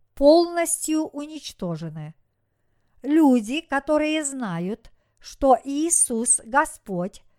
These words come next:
рожденный Девой Марией, и верят в Него как своего совершенного Спасителя,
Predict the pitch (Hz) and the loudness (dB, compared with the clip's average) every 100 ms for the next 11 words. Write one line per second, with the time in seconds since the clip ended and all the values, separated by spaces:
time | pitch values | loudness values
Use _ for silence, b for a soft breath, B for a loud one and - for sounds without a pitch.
0 | _ _ - 262 262 240 214 285 330 330 | _ _ -6 -2 -2 -4 0 2 2 -2
1 | 320 311 - - 208 240 285 330 330 330 | -6 -6 -8 -16 -8 0 2 2 0 0
2 | 339 233 175 175 240 254 _ _ _ _ | -2 -2 -4 -6 -8 -12 _ _ _ _
3 | _ _ 311 330 240 196 208 220 240 226 | _ _ 0 2 2 2 -2 -4 -8 -10
4 | 269 330 254 190 180 240 - _ _ _ | -8 -6 -2 0 0 -4 -10 _ _ _
5 | - 262 262 _ - - 262 277 285 277 | 4 4 4 _ -12 -10 -4 -2 -2 -2
6 | 294 294 294 - - 302 320 349 - 240 | 4 4 4 2 0 0 0 -2 -2 -4
7 | 214 226 233 254 - - 320 - 190 175 | -4 -6 -6 -2 -2 0 0 -2 -8 -8
8 | 196 220 277 | -4 2 2